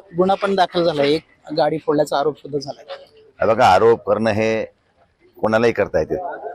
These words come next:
Speaker 2: पण आरोपामध्ये काय सत्यता आहे, काय ता-, हे बघितलं पाहिजे. माझ्या कुठल्याही कार्यकर्त्यानं कुठलंही गैरकृत्य आणखीन केले नाही आणि करणारे नाही. आम्ही एक निवड, पहिली निवडणूक नाही लढत, आमची जरा पाचवी निवडणूक आहे मोठी,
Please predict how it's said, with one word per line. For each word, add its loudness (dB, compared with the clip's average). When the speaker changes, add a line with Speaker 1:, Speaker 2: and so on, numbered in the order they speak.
Speaker 2:
पण -4
आरोपामध्ये 2
काय 4
सत्यता -2
आहे, 2
काय 0
ता-, 0
हे -4
बघितलं -2
पाहिजे. -10
माझ्या 4
कुठल्याही 2
कार्यकर्त्यानं 0
कुठलंही -2
गैरकृत्य 0
आणखीन -2
केले 2
नाही 4
आणि 0
करणारे 2
नाही. -4
आम्ही 2
एक 2
निवड, 2
पहिली 2
निवडणूक 2
नाही 4
लढत, 2
आमची 0
जरा 4
पाचवी 4
निवडणूक 2
आहे 0
मोठी, 0